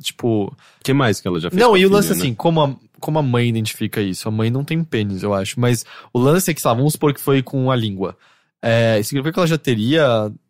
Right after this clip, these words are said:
Speaker 1: chupado o cu da filha antes? Já tinha
Speaker 2: Não.
Speaker 1: feito um beijo grego no
Speaker 2: Eu,
Speaker 1: passado
Speaker 2: eu
Speaker 1: e
Speaker 2: não
Speaker 1: ela fez
Speaker 2: quero.
Speaker 1: de novo e falou, "Hum, essa é minha filha, com certeza."
Speaker 2: Eu não, não quero pensar sobre esse
Speaker 1: Tá bom.
Speaker 2: assunto, eu acho.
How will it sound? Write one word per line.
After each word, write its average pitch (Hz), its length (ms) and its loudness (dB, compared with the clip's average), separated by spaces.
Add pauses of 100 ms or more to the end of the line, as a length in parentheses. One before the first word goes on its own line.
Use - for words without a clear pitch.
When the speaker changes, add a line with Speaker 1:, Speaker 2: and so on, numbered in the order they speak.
(360)
Speaker 1:
chupado 113 440 -2
o - 20 -6
cu 113 160 -4
da 104 80 -2
filha 101 300 -4
antes? 107 480 -4
Já - 120 -2
tinha 85 180 2
Speaker 2:
Não. 92 60 2
Speaker 1:
feito 98 160 4
um 120 60 2
beijo 113 180 0
grego 113 220 0
no 117 60 0
Speaker 2:
Eu, 107 40 -2
Speaker 1:
passado 110 540 2
Speaker 2:
eu 127 60 4
Speaker 1:
e - 20 6
Speaker 2:
não 98 60 6
Speaker 1:
ela 98 100 4
fez 101 160 2
Speaker 2:
quero. 120 80 2
Speaker 1:
de 120 80 -2
novo 123 160 2
e - 20 0
falou, 131 200 -2
"Hum, 147 180 0 (720)
essa 120 160 -4
é - 20 0
minha 127 140 0
filha, 120 180 0
com 117 140 -2
certeza." 107 500 0
Speaker 2:
Eu 98 100 -4
não, 90 180 0
não 95 260 -2
quero 90 420 0 (460)
pensar 87 320 -4
sobre 87 360 -2
esse 85 200 -2
Speaker 1:
Tá 127 140 4
bom. 110 140 4
Speaker 2:
assunto, 113 140 2
eu 147 120 4
acho. - 360 -4